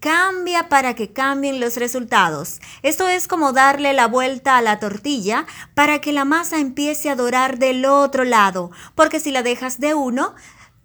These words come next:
pues por mucho tiempo sabes lo que pasa, ¿verdad? Interioriza estas palabras en tu corazón, porque la clave está en ti. Se dice mucho sobre el cambio de mentalidad.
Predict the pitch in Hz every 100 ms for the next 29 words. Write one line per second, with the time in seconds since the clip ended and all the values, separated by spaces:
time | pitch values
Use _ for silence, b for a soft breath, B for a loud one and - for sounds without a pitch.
0 | - 339 339 320 320 - - 277 262 285
1 | 453 302 226 208 214 285 320 254 214 220
2 | 214 240 262 262 381 539 254 214 208 208
3 | 240 453 - _ _ _ _ _ 285 285
4 | 285 277 277 311 302 277 269 269 254 247
5 | 254 262 233 226 226 214 262 254 262 B
6 | B - 302 311 311 330 370 403 339 -
7 | 311 311 - 285 233 220 220 226 175 b
8 | b b - 226 247 277 247 262 285 339
9 | 294 247 220 220 240 254 240 220 214 208
10 | 262 285